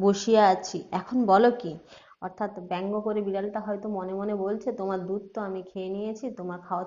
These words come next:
তো আমি খেয়ে নিয়েছি, তাহলে তুমি এখন কি করবে?" বলি কি,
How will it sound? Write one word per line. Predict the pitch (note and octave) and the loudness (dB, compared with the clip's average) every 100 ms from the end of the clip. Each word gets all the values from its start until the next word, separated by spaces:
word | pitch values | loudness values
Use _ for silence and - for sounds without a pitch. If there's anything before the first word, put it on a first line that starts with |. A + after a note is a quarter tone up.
| - | -6
তো | G3 | -6
আমি | F#3+ | -6
খেয়ে | F#3+ G3+ | -4 -4
নিয়েছি, | G#3 A3+ B3+ - | -2 -2 -4 -6
তাহলে | - F#3 F#3+ | -2 -4 -2
তুমি | G#3 B3+ | -2 0
এখন | G#3 G#3+ G3 | 0 -2 -4
কি | G3 | -4
করবে?" | F3+ E3 D#3+ D3 - _ _ _ _ _ C4 | -6 -8 -8 -14 -16 _ _ _ _ _ 0
বলি | C#4+ D#4 D#4 | 4 4 4
কি, | D4+ D4 - | 0 -2 -6